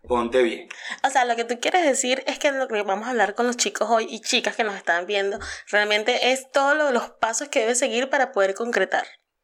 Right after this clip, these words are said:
Speaker 1: Exactamente. Nos referimos puntualmente a todos esos procesos, todos esos pasos y todas esas interacciones que hacen que el encuentro sexual después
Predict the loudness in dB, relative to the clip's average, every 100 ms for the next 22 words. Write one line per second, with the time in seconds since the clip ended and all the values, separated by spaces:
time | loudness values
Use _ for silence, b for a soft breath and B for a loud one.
0 | _ _ _ _ _ -4 -2 0 -2 -2
1 | -4 -6 -10 -6 -2 0 2 4 2 0
2 | -6 B B B B B B 0 2 2
3 | 2 2 2 0 0 2 2 2 0 -6
4 | _ 0 2 2 -2 -4 -6 -2 0 2
5 | 2 2 2 -2 -2 -2 -2 -4 -4 -2
6 | 0 0 -4 -2 -2 0 0 -2 0 -2
7 | -2 0 0 0 -4 -10 -12 B B B
8 | B 0 4 4 2 -2 -6 -6 -8 -2
9 | 0 0 -2 -2 -2 -4 0 0 0 -2
10 | 0 0 -2